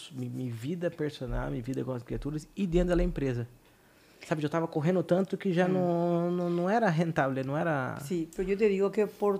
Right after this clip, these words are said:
Speaker 2: tu trabajo, Danilo, esto se está grabando, ¿no?
Speaker 1: Tá gravando.
Speaker 2: Ah, ya. Yo digo que, eh, el trabajo que vos haces de repente y la responsabilidad que tomás,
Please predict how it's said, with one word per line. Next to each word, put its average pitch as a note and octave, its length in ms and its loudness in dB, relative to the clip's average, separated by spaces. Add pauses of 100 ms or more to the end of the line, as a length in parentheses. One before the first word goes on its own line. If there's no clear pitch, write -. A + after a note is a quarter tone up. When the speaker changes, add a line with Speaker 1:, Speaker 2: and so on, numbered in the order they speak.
Speaker 2:
tu G#3+ 140 -4
trabajo, F3 920 -2
Danilo, D#3 460 0
esto F#3+ 180 2
se A3+ 100 0
está G#3+ 140 2
grabando, E3 380 0
¿no? F#3 160 -8 (180)
Speaker 1:
Tá D#3 120 -2
gravando. E3+ 340 -2
Speaker 2:
Ah, C4+ 180 -4 (360)
ya. F3 160 -10 (880)
Yo F#3+ 180 2
digo G3+ 280 4
que, G#3+ 320 2
eh, F3+ 680 0 (100)
el E3 580 -4 (260)
trabajo F#3 600 0
que F#3+ 140 -2
vos F3+ 160 2
haces F3+ 400 -4 (800)
de F3 120 0
repente F3+ 420 0
y F#3+ 40 2
la F#3+ 140 0
responsabilidad G3 840 0
que G3+ 100 -2
tomás, E3+ 540 -4